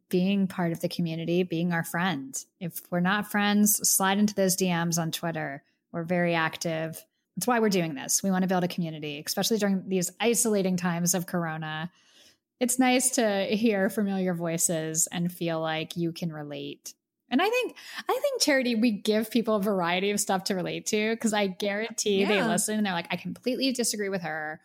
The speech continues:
Speaker 1: or, "She's right,
Speaker 2: Yeah.
Speaker 1: she's wrong."
Speaker 2: <laughs> Yeah.
Speaker 1: Our different opinions have to play in somewhere where people can have a feel for who we are and agree or disagree. Maybe they love to hate us. <laughs> I doubt that, though.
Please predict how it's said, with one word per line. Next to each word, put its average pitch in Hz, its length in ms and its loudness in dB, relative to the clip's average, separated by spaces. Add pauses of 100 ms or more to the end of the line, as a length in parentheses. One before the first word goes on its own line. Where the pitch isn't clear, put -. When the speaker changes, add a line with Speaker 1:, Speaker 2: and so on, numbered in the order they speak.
(240)
Speaker 1:
or, 170 160 -8
"She's 247 400 2
right, 185 380 4
Speaker 2:
Yeah. 185 60 -4
Speaker 1:
she's 233 300 0
wrong." 175 500 0
Speaker 2:
<laughs> - 40 -14 (220)
Yeah. 302 400 -6
Speaker 1:
Our 269 160 4
different 330 400 2
opinions 190 840 2 (280)
have 220 320 -2
to 196 360 0 (100)
play 214 280 0
in 196 160 2
somewhere 190 400 2
where 202 140 0
people 202 320 0
can 175 500 0 (200)
have 208 180 0
a 196 80 2
feel 170 340 2
for 175 140 2
who 175 160 2
we 170 220 0
are 156 420 -2
and 180 100 2
agree 170 320 2
or 165 60 0
disagree. 156 680 -4 (480)
Maybe 185 220 4
they 175 140 4
love 165 220 2
to 180 100 0
hate 160 220 -2
us. 156 420 -2 (220)
<laughs> - 220 0
I 226 140 2
doubt 180 320 0
that, 170 260 -2
though. 170 60 -2